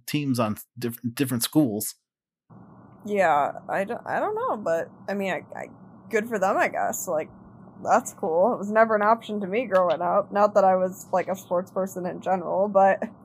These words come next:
Speaker 1: Right, but oh well. Um, so she talks to the coach of the girls' hockey team, and we learn that there is a hockey scholarship, and she wants him to give Caitlin the scholarship so she can go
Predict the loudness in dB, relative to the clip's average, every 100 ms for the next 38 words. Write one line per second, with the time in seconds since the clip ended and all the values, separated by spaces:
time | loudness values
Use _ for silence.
0 | -20 -20 -20 -20 -20 -20 -20 -20 -20 -20
1 | -20 -20 _ _ _ _ _ _ _ _
2 | 0 4 4 0 -4 0 2 2 0 -2
3 | -20 _ 0 2 0 -6 _ _ _ _
4 | _ _ -8 0 2 2 2 2 4 0
5 | 2 2 2 -2 -8 -6 -4 0 -2 0
6 | -2 -2 -6 -6 -8 -10 _ _ _ -20
7 | _ _ -2 0 2 2 0 0 0 0
8 | 0 0 -2 -2 -6 -6 -6 -8 -8 -6
9 | -4 -2 -4 -6 -8 -10 _ _ _ _
10 | _ _ _ -8 -4 0 0 2 0 -2
11 | -4 -12 -10 -2 0 2 0 -2 -2 -2
12 | -2 -6 -2 -2 -2 -8 -8 -4 0 0
13 | -2 -8 -12 -12 -10 -10 -10 -8 -6 -6
14 | -10